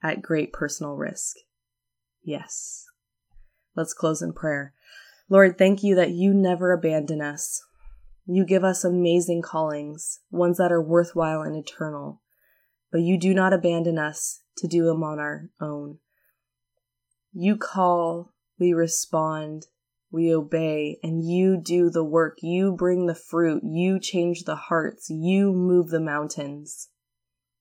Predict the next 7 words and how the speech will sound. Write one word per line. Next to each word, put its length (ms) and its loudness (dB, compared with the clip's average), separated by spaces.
Everything 480 0
is 220 -4
yours. 500 -6
You 160 -4
are 100 -4
so 280 -6
powerful. 720 -10